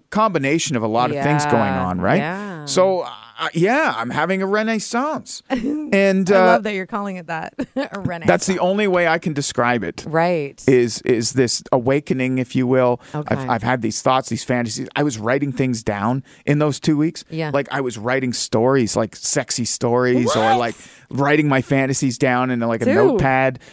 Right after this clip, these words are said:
Speaker 1: And, like, yeah.
Speaker 2: That's
Speaker 1: te-
Speaker 2: crazy.
Speaker 1: Yeah, it was. And I was telling myself that it was crazy.
Speaker 2: Not
Speaker 1: Eh,
Speaker 2: crazy in a bad way. Sorry, I shouldn't use that word. It's just, like, wild, like, that you're actually even writing out stories.
Speaker 1: Well,
Speaker 2: That's a lot of change.
Speaker 1: Yeah,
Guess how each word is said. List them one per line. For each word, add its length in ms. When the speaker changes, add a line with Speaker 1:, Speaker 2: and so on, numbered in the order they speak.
Speaker 1:
And, 240
like, 400
yeah. 220
Speaker 2:
That's 100
Speaker 1:
te- 120
Speaker 2:
crazy. 680
Speaker 1:
Yeah, 500
it 180
was. 340
And 140
I 140
was 120
telling 240
myself 520
that 80
it 80
was 120
crazy. 480
Speaker 2:
Not 160
Speaker 1:
Eh, 20
Speaker 2:
crazy 320
in 80
a 40
bad 220
way. 220
Sorry, 280
I 140
shouldn't 280
use 120
that 140
word. 180
It's 120
just, 140
like, 200
wild, 680
like, 300
that 160
you're 200
actually 360
even 180
writing 520
out 180
stories. 760
Speaker 1:
Well, 640
Speaker 2:
That's 200
a 80
lot 360
of 80
change. 680
Speaker 1:
Yeah, 420